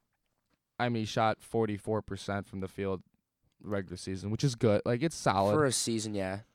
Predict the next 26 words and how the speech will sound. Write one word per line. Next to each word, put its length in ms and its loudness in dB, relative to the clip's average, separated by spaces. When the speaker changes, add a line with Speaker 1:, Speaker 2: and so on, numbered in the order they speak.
Speaker 1:
For 140 6
a 80 12
rookie, 420 8
I 20 2
mean, 180 4
he's 140 4
a, 60 4
we 120 6
just 180 2
said 160 6
Russell 320 6
Westbrook 400 2
shot 340 4
okay 380 4
yesterday. 500 2
He 60 0
shot 240 0
forty-four 440 2
percent, 340 -2
and 60 2
he's 120 0
the 80 2
M 100 0
V 140 0
P, 300 0
so 280 -2